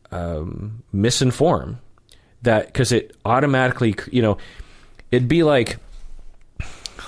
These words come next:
let me just make something up, like Doctor Seuss-ish. You just say, like, "Hey, if you wanna succeed in life, you have to get a star in your belly." And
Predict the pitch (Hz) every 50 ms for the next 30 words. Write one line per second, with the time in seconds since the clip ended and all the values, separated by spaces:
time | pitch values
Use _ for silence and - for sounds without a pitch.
0 | - - - - 78 101 80 - - 90 82 82 82 - - 95 82 82 85 80
1 | 80 80 78 - - - - 78 76 73 73 71 - - - _ - - 82 82
2 | 82 85 82 87 87 87 - - 80 76 - - 87 80 80 - - - 80 73
3 | 78 - - - - - - - - - - - - - - - - _ - 95
4 | 104 104 120 120 - - 135 127 117 110 104 101 95 92 - - - - _ _
5 | _ - _ _ - - 196 196 165 135 107 87 82 80 - - _ _ _ -
6 | - _ _ _ _ _ _ _ _ _ _ - - 139 135 123 117 - - -
7 | - - - _ _ _ - - 127 175 226 226 185 151 135 - - 113 - -
8 | - 240 240 139 101 95 92 92 95 107 - - - - - _ _ _ _ _
9 | _ _ _ _ _ - - 151 175 160 - 123 120 98 85 - - - - 120
10 | 117 113 101 90 82 76 76 69 80 67 57 50 - - - - - _ _ _
11 | _ - _ _ - - _ _ _ _ _ _ _ _ _ _ - 107 107 107
12 | 104 104 104 101 101 95 98